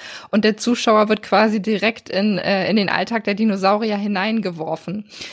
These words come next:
Das ist optisch, äh, wahnsinnig gut umgesetzt. Also es ist von den B-B-C Studios und,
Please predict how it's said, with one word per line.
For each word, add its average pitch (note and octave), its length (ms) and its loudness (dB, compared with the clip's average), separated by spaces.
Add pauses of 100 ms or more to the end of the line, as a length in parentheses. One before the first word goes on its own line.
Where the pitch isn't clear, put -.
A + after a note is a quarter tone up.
(120)
Das G#3+ 180 0
ist - 180 -2
optisch, - 540 0
äh, G3+ 300 4
wahnsinnig B3+ 480 2
gut B3+ 160 -4
umgesetzt. G#3+ 640 -2
Also G#3 180 -8
es G3 60 -12
ist F#3+ 100 -10
von A3+ 140 0
den A3+ 100 2
B-B-C A#3 540 0
Studios C#4+ 680 0
und, A3+ 380 -2